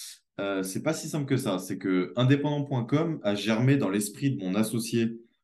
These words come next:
euh, de, de l'époque, donc de novembre deux mille vingt.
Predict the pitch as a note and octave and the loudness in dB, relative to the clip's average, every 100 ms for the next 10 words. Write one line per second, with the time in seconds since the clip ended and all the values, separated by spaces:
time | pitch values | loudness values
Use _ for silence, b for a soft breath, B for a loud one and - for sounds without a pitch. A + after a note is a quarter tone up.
0 | _ - F2+ F2 E2+ E2 D#2+ D#2 D#2 D#2+ | _ -6 -2 -2 -2 -2 -4 -4 -4 -4
1 | D#2+ D#2+ F2+ F#2+ F#2 E2+ E2 E2 D#2 D#2 | -4 -6 -2 2 4 2 -2 -2 -2 -4
2 | D#2 F2 G2 G2+ G2+ B2 G#2+ F#2 E2+ - | -8 -4 0 0 0 0 0 -6 -10 -12
3 | - F#2 F#2 F2+ G2 G#2+ A2+ G#2 G2+ F#2+ | -12 -2 -2 2 0 2 0 0 -2 -2
4 | F#2+ C3+ - | -2 -2 -4